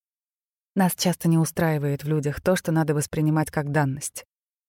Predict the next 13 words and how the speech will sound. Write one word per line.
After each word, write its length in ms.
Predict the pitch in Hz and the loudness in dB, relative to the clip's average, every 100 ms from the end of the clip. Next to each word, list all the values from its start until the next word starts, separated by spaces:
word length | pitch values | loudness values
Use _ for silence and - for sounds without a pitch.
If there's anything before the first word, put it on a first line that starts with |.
| _ _ _ | _ _ _
«Был 180 | 233 285 | 2 4
бы 100 | 254 | 4
ты 100 | 254 | 4
моложе 400 | 233 240 214 202 | 6 6 6 6
и 60 | 190 | 4
шустрее, 560 | 202 - 220 214 175 | 0 0 4 6 4
я 180 | 160 160 | 4 2
взял 240 | 151 180 | 4 2
бы 80 | 135 | 0
тебя 220 | - 120 | -4 -4
в 40 | 127 | -2
этот 240 | - - | -6 -8
проект». 520 | - - - - - | -6 -6 -8 -14 -20